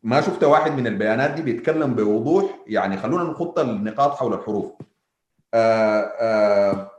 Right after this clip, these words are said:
ال-، بداية ظهور التطبيع في الساحة كان بلقاء السيد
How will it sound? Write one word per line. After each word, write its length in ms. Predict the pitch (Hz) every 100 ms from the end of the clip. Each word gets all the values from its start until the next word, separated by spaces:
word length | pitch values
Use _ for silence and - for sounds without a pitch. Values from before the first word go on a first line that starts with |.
| _ _ _
ال-، 960 | 113 110 110 107 107 107 104 104 107 -
بداية 400 | 110 123 165 208
ظهور 400 | 202 156 147 135
التطبيع 920 | 117 113 104 - 120 117 127 170 165 -
في 120 | 110
الساحة 640 | 98 - 151 156 165 180
كان 300 | - 139 151
بلقاء 760 | 131 107 101 - 131 139 - -
السيد 560 | - - 120 117 104